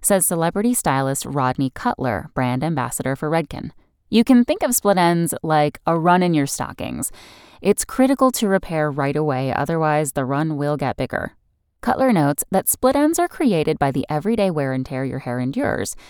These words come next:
and that they can be exacerbated by things like vigorous brushing, heat styling tools, and exposure to the elements. Another major cause of split ends is waiting too long in between haircuts.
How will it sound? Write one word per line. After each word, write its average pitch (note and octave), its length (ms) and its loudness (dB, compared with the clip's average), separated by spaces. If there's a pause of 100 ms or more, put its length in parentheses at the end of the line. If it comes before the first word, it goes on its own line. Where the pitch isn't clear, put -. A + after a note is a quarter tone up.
(360)
and A#3+ 340 4
that A3+ 260 0
they A3+ 140 4
can G#3+ 280 2
be G3 220 2
exacerbated E3 840 0
by B2 160 -2
things B2 440 -2
like B2+ 180 -2
vigorous C#3+ 480 0
brushing, G#3 680 0 (220)
heat - 260 0
styling F3+ 440 2
tools, D#3+ 420 0
and D#3+ 160 -4
exposure C3 540 -4
to - 100 -8
the A#2+ 140 -4
elements. - 480 -4 (480)
Another G3 280 4
major G#3 280 2
cause G3+ 280 2
of G#3 120 0
split G#3 240 2
ends G#3+ 240 2
is - 180 -2
waiting D#3+ 400 2
too C4 180 0
long D#3+ 300 4
in D3+ 100 2
between C3 360 -2
haircuts. - 560 -6